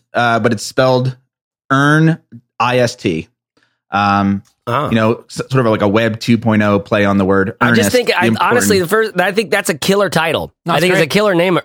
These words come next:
Speaker 2: Earnest. Like,
Speaker 1: Yeah.
Speaker 3: Mm-hmm.
Speaker 2: it'll, you'll be an
Speaker 1: Specifically
Speaker 2: earner with it.
Speaker 1: Yeah, specifically for what it does. Um,
Speaker 2: Yeah.
Speaker 1: so, yeah, it's a, it's a WordPress plugin. It's, uh, get earnest dot com.
Speaker 2: Hmm.
Speaker 1: And it's a WordPress plugin that I have been personally using for three years.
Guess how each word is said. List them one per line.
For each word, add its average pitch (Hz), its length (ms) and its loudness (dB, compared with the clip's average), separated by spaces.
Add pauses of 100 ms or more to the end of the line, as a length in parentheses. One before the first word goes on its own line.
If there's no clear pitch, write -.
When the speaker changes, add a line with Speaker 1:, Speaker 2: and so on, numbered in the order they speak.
Speaker 2:
Earnest. 185 920 -2
Like, 135 200 0
Speaker 1:
Yeah. 135 220 -2 (220)
Speaker 3:
Mm-hmm. 151 260 0 (240)
Speaker 2:
it'll, 135 280 0
you'll - 0 -
be 147 80 -2
an - 60 2
Speaker 1:
Specifically 151 400 2
Speaker 2:
earner 143 420 0
with 117 220 -2
it. 92 180 -4 (300)
Speaker 1:
Yeah, 165 220 0
specifically 156 440 0
for 135 140 0
what 127 160 2
it 104 120 -2
does. 95 480 0
Um, 107 420 2
Speaker 2:
Yeah. 110 240 -2 (220)
Speaker 1:
so, 139 520 0 (420)
yeah, 147 300 0
it's 135 120 0
a, 147 160 0
it's 139 120 0
a - 40 2
WordPress 160 400 0
plugin. 170 500 0
It's, 120 220 -2
uh, 117 140 2
get 107 300 -4
earnest 127 260 0
dot 123 180 0
com. 117 380 0 (560)
Speaker 2:
Hmm. 101 80 -2
Speaker 1:
And 117 580 2
it's 143 120 -2
a - 20 4
WordPress 190 480 0
plugin 165 320 2
that 135 180 0
I 147 180 0
have 185 200 0
been 139 160 0
personally 196 580 0
using 127 360 2
for 120 100 -4
three 113 280 0
years. 80 440 -4